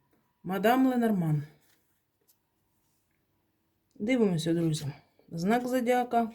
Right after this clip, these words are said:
Козиріг. Загальний фон місяця.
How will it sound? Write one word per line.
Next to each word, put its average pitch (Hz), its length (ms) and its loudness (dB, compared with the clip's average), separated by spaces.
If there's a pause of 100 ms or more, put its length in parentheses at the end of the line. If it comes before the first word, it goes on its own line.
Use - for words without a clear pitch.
Козиріг. 196 520 2 (1040)
Загальний 262 600 2
фон 214 460 -2
місяця. 160 680 -8